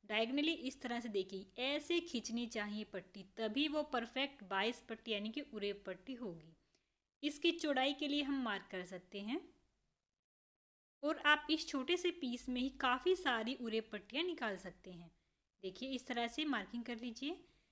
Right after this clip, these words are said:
इप-, अब इसकी चौड़ाई हम रखेंगे टू इंच, टू इंच या फिर वन पॉइंट सेवन फ़ाइव इंच भी रख सकते हैं। अगर आप ब्लाउज के लिए बना रहे हैं तो उसमें पट्टी आपकी थोड़ी सी चौड़ाई कम रहेगी। सूट के केस में, कुर्ते के केस में थोड़ी ज़्यादा भी ले सकते हैं।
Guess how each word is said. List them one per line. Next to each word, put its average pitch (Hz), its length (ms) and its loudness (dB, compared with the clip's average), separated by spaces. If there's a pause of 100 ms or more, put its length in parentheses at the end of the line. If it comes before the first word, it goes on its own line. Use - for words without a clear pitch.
(280)
इप-, - 400 -2
अब 311 140 8
इसकी 370 300 6
चौड़ाई 233 460 4
हम 294 180 2
रखेंगे 269 460 0 (140)
टू 196 160 -2
इंच, 156 340 -12 (580)
टू 330 160 4
इंच 349 280 2
या 302 120 6
फिर 294 200 2
वन 269 280 2
पॉइंट 277 300 0
सेवन 262 400 2
फ़ाइव 254 320 0
इंच 226 220 -4
भी 240 80 -2
रख 202 180 -2
सकते - 300 -8
हैं। 254 80 0
अगर 226 180 0
आप 214 160 0 (520)
ब्लाउज 269 340 2
के 302 120 -2
लिए 294 120 2
बना 262 240 2
रहे 254 120 0
हैं 277 160 0
तो - 180 -8
उसमें 339 380 -2
पट्टी 220 300 -4
आपकी 196 280 -4 (100)
थोड़ी 196 280 -6
सी 254 160 -6
चौड़ाई 196 460 -4 (180)
कम 254 220 0
रहेगी। 170 480 -12 (520)
सूट 285 200 0
के 330 140 2
केस 302 240 0
में, 294 120 2
कुर्ते 254 280 -4
के 233 100 -4
केस 220 220 -6
में 226 120 -10
थोड़ी 214 140 -2
ज़्यादा 185 280 -6
भी 180 160 -10
ले 214 200 -4
सकते - 360 -6
हैं। 311 260 2